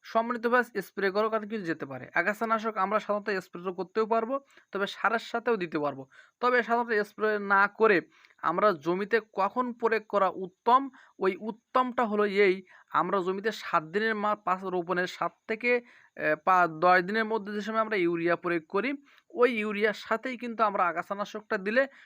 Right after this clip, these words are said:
সর্বোত্তম ব্যবহার হবে। অর্থাৎ যেমন মাটির সাথে মিশবে, সারের সাথে মিশে ডাইরেক্ট গাছটায় পানিতে পড়বে এবং ওই আটকানো পানিতে অধিক পরিমাণ কাজ হবে ইউরিয়া সারের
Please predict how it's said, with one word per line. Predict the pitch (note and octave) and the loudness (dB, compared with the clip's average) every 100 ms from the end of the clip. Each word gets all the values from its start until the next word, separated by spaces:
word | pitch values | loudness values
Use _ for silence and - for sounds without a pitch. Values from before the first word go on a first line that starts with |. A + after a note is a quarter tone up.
| _ | _
সর্বোত্তম | - - A3 A3 G3 G3 - _ B3+ C4 G3+ | -18 -4 2 4 2 -4 -8 _ 2 2 4
ব্যবহার | E3 D#3 D#3 C#3 | 2 4 2 2
হবে। | C3 C3+ _ _ - | -6 -12 _ _ -4
অর্থাৎ | F#3 - A3 | -4 0 0
যেমন | F3 G3 F#3+ | 2 2 2
মাটির | F3 F3 F3+ F3 | 0 -2 -4 -6
সাথে | - F#3 G3 | -6 -2 -2
মিশবে, | F#3+ F#3+ G#3 B3+ _ _ | -2 -4 -2 -2 _ _
সারের | - - E3+ F#3+ | -18 -4 -2 -2
সাথে | - G3+ G3+ | -4 -10 -6
মিশে | G3+ G3 F#3 | -6 -4 2
ডাইরেক্ট | E3 E3 G#3+ F3+ D#3+ | 2 4 0 -2 -2
গাছটায় | E3+ - G#3+ A#3+ A#3+ - - - | -2 0 0 0 -2 -20 -6 2
পানিতে | E3+ F#3 G#3 | 4 2 -4
পড়বে | G3 G#3 G#3 C#4 _ _ - | 0 0 0 -6 _ _ -4
এবং | F#3 G3 | -2 0
ওই | G3 G3 - | -2 -4 -2
আটকানো | G3 G#3 - G#3+ G#3+ | -2 -2 -6 -6 0
পানিতে | G#3 G#3 A3+ G#3 F3+ | 0 0 0 -2 2
অধিক | F3 F3 G#3+ - | 2 2 -4 -4
পরিমাণ | G#3 F#3+ F#3 | -2 -2 -4
কাজ | E3+ E3 F3 | -2 0 0
হবে | F3 G#3 C#4 - _ - | 0 0 0 -2 _ -4
ইউরিয়া | F3+ F3+ E3+ E3 | 0 4 4 4
সারের | - F3+ G3 | 0 -2 -2